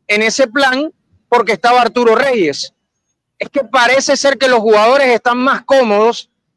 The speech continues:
y esa es una pregunta para el técnico. ¿Será que el equipo siente jugar de esa manera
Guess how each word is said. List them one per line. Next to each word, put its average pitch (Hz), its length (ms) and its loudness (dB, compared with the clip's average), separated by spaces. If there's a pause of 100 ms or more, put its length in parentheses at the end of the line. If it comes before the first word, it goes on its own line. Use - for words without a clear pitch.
(120)
y 262 80 -2
esa 294 120 0
es 294 60 2
una 320 200 0
pregunta 277 440 2
para 254 160 0
el 240 100 -2
técnico. 196 480 -2 (200)
¿Será 247 380 -2
que 285 120 -4
el 311 80 0
equipo 240 560 0 (320)
siente 269 600 -2
jugar 226 360 2
de 262 80 0
esa 277 160 -2
manera 262 480 -2